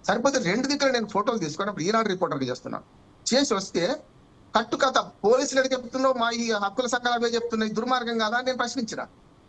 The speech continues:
ఇప్పుడు అది ఎన్కౌంటర్ సార్, నేను రెండు దిక్కుల ఫోటోలు తీసిన, మీరేమో ఇక్కడ గజ్వేల్లో కూర్చొని మీరు కట్టుకథలు చెప్తున్నారు. మీ కట్టుకథ ఒకటి చెప్తే వాడు వంద చెప్తాడు అవతల వాడు, ఆ వంద నిజమా ఒక్కటి నిజమా అని తేల్చుకోలేకపోతుంది సార్ ప్రజలు. మీరు దయచేసి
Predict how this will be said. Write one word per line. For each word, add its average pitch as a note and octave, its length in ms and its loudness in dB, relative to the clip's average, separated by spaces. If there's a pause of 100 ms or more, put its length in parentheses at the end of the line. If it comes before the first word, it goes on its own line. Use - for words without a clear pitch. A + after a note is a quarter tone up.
(140)
ఇప్పుడు F#3+ 180 0
అది F#3 180 0
ఎన్కౌంటర్ G#3+ 460 0
సార్, E3 380 -6
నేను F#3 140 -4
రెండు E3+ 160 -2
దిక్కుల G#3+ 220 -2
ఫోటోలు E3 260 -4
తీసిన, E3 320 -2 (320)
మీరేమో A3+ 340 4
ఇక్కడ A3+ 160 0 (120)
గజ్వేల్లో A3+ 340 0
కూర్చొని G3 300 -4
మీరు G#3 200 -6
కట్టుకథలు G3+ 400 -2
చెప్తున్నారు. D3 520 -4 (240)
మీ F#3 300 2
కట్టుకథ A3+ 440 2
ఒకటి F#3+ 360 0
చెప్తే F3+ 220 -4
వాడు G3 200 -2
వంద D3 220 -2 (100)
చెప్తాడు C#3+ 260 -6
అవతల C#3+ 240 -2
వాడు, - 420 -10 (260)
ఆ D3+ 60 2
వంద D#3+ 300 2
నిజమా A#3+ 340 2
ఒక్కటి A3 420 -2
నిజమా G3+ 180 -2
అని F#3+ 100 -6
తేల్చుకోలేకపోతుంది F#3+ 760 -4
సార్ C#3 120 -4
ప్రజలు. C#3+ 520 -2 (260)
మీరు F3 140 0
దయచేసి A#3 720 0